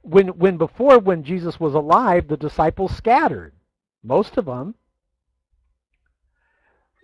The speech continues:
So now Jesus is dead, and you're gonna go risk your life,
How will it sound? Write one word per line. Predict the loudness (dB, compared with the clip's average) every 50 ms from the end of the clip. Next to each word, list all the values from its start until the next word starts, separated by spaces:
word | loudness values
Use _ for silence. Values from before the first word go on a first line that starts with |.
| -16 -8
So | 2 6 6 6 6
now | 6 2 2 4 4 4 4
Jesus | 2 0 -4 -2 -4 -4 -2
is | -2 -4 -4
dead, | -2 2 4 6 6 6 4
and | 2 0 0
you're | 0 0
gonna | 2 2 0 0
go | 0 2 2 2
risk | 2 2 0 2 2 2 2 0 -2 -2
your | -2 0
life, | 2 2 2 2 2 2 0 -2 -4 -8